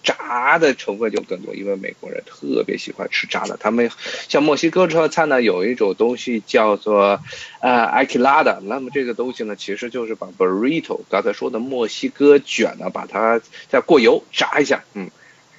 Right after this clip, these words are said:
那么过油炸一下的，但是在美国来说就，美国人呢就特别喜欢吃这种炸的东西，所以他们一吃什么东西上面都要是把那个外面的皮炸得脆脆的，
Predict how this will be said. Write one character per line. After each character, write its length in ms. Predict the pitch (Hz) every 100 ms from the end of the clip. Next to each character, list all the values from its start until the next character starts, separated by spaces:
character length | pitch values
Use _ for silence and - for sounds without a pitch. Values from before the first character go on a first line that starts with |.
| _ -
那 60 |
么 140 | 160 156
过 200 | 170 151
油 140 | 160
炸 260 | 160 120 156
一 60 |
下 120 | 165
的， 120 | 147 131
但 160 | 127
是 100 | 120
在 120 | 117
美 200 | 107 90
国 180 | 98 92
来 160 | 104 90
说 180 | 92 90
就， 200 | 90 - - - -
美 160 | 120
国 140 | 127 151
人 120 | 127
呢 80 | 113
就 120 | 110
特 340 | - - 110
别 120 | 95 92
喜 100 | 107
欢 160 | -
吃 160 | - 87
这 120 | 92
种 140 | 90 -
炸 240 | - - 101
的 80 |
东 120 | 90 87
西， 80 | - _ _
所 100 | -
以 40 |
他 120 | - 95
们 160 | 98
一 100 | 101
吃 460 | - - 127 120 - - -
什 140 | - 110
么 80 |
东 140 | 123 127
西 120 | 123
上 180 | 120 110
面 120 | 101
都 120 | 117
要 160 | 120 113
是 140 | 120 - - -
把 100 | 107
那 320 | 110 127 127 120
个 140 | 120
外 180 | 135 127
面 100 | 120
的 60 | 107
皮 280 | - 123
炸 180 | 123 110
得 100 | 135
脆 180 | - -
脆 280 | - 233 151
的， 120 | -